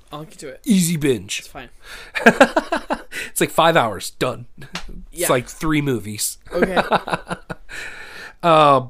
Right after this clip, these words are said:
Speaker 2: but it's good. But yeah, I think my favorite, and those of you who have listened to or watched Our Flag Means Death could probably figure out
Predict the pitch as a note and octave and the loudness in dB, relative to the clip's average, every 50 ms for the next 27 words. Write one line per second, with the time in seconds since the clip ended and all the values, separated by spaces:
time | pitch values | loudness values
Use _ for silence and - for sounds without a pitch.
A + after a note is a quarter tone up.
0 | - - C#3 C3+ C#3 - - - - C#3+ D3 C#3+ C3+ A#2+ A2+ A2 A2 - - - | -4 -2 0 0 0 0 -2 -2 0 2 4 6 4 4 2 -2 -6 -14 -16 -20
1 | - - - - C3+ C3 B2+ A#2 - C3+ C#3 - D3+ C#3 - A#2+ C3 C#3 D3 D3 | -20 -8 -4 -2 0 2 2 2 0 0 0 0 0 -2 -2 -4 -2 0 0 0
2 | C#3+ - D#3+ D3 C#3 C3+ C3 C3 B2+ B2+ - - - - - - - D3 - - | 2 4 4 6 6 6 4 4 4 4 2 -2 -6 -8 -6 -6 -6 -6 -6 -4
3 | D3+ D#3 D3+ D3 - B2+ D3+ D3+ E3+ F3+ F#3 F3 - E3 D3+ D#3 D#3 D3+ C#3+ C#3+ | -2 -2 -2 -2 -4 -4 0 2 4 6 6 6 4 2 2 2 2 2 2 4
4 | D3 C#3+ C#3 B2 B2 B2+ B2 - - C#3 C3 - - C3+ B2+ B2 B2+ B2+ B2+ B2 | 4 4 4 4 2 2 2 2 2 0 0 2 2 4 4 4 4 2 0 -4
5 | - - _ - - - D3 C3 B2+ A#2 A#2 A#2 A#2+ C3 - - - - - - | -10 -20 _ -10 -2 2 4 4 4 4 4 4 2 2 2 0 -4 -4 -4 -2
6 | C3+ B2+ B2 - B2+ C3 B2+ C3 B2+ A#2+ - C#3 B2+ - - - B2 - - B2+ | 0 0 2 2 2 2 2 0 -2 -2 0 0 -2 -2 -2 -6 -6 -4 -2 0
7 | B2+ C3 C3 A2+ - B2+ A#2 A#2 A#2+ A#2+ A#2+ A#2+ - | 0 0 0 -2 -4 -2 0 2 4 4 4 4 2